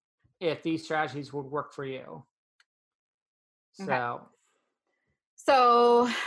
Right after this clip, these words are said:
Speaker 2: let's see. Identified reinforcers.
Speaker 1: Yeah, I'm sorry. Xbox is not your thing.
Speaker 2: <laughs> No. Um, and that's part of the hard thing. Like, the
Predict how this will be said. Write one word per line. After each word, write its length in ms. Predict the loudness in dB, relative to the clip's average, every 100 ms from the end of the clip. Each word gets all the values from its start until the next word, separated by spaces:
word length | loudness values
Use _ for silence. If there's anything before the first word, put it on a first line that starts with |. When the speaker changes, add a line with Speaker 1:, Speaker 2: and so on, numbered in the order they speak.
| -10 -16 -20 -18
Speaker 2:
let's 300 | -10 -10 -10
see. 320 | -12 -12 -12 -16 -12
Identified 580 | -10 -6 -6 -4 -2 -2
reinforcers. 1300 | -4 -10 -12 -12 -12 -12 -16 -16 -16 -16 -18 -20 -20 _ _ _ _ _ _ _ _ _ _ _ _ _ _ _ _
Speaker 1:
Yeah, 220 | -2 0
I'm 100 | 0
sorry. 360 | -2 -2 -2 -4 -8
Xbox 520 | -8 -6 -4 -4 -6 -16 -8
is 180 | -8 -6
not 240 | -4 -2
your 160 | -2 -4
thing. 320 | -6 -6 -4 0
Speaker 2:
<laughs> 60 | 0 0 0 -2 -2 -6 -4 -6
No. 500 | -6 -4 0 0 -2 -6 -10 -6 -6 -4
Um, 500 | 2 4 6 4 -2 2
and 120 | 4
that's 240 | 4 2 0
part 240 | 2 4
of 140 | 4
the 140 | 4 2
hard 280 | 4 2 2
thing. 240 | -2 2
Like, 200 | 0 2
the 140 | 0